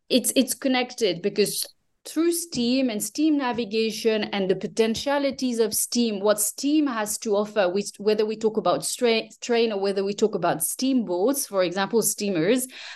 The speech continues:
um, it, it would, it would participate to the imperial mission of, um, bringing the, bringing prosperity back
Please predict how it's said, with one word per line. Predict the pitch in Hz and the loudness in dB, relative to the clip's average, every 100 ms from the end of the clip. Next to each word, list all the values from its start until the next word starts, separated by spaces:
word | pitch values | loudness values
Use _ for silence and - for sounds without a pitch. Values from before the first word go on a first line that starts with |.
| - - | -10 -2
um, | 226 214 208 208 _ - - _ _ - | 0 2 -2 -6 _ -20 -20 _ _ 2
it, | 262 277 - | 4 4 0
it | 254 226 | 0 0
would, | 233 330 269 - _ _ _ _ _ | 0 0 0 -8 _ _ _ _ _
it | - 202 | 0 0
would | 202 - 208 320 247 - | -2 -8 -2 0 -2 -2
participate | 247 247 339 359 - 302 294 202 175 208 - - - | -2 -2 -2 0 0 -2 -2 0 0 -2 -6 -12 -6
to | 226 | -4
the | 196 214 | 0 0
imperial | 214 220 233 233 220 | 0 0 0 0 0
mission | 220 240 233 220 208 214 - - - _ | -2 -2 -2 0 0 -2 -8 -20 -20 _
of, | 202 214 202 185 - | 0 0 -2 -6 -2
um, | 190 175 185 | 0 0 -2
bringing | 208 226 240 247 226 | -2 0 0 0 0
the, | 214 202 - | -2 -6 -4
bringing | 226 233 240 240 | -2 0 2 0
prosperity | 240 220 214 - 240 240 226 220 202 | 0 -2 -2 0 0 2 -2 -6 -8
back | 165 214 190 170 | -4 0 0 -2